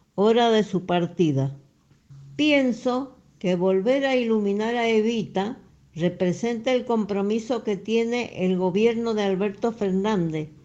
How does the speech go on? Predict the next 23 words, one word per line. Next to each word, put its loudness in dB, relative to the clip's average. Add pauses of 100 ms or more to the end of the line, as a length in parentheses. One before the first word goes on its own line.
(200)
de 0
trabajar -2 (220)
por 2
los 0
que 0
menos -2
tienen. 0 (1120)
Es 0
increíble 2 (220)
que 2
Evita, 0
después 0
de 2
tanto 0
tiempo, 0
siga 0
viva 2
en 2
el 0
corazón -2
de 0
tantas -2
argentinas -4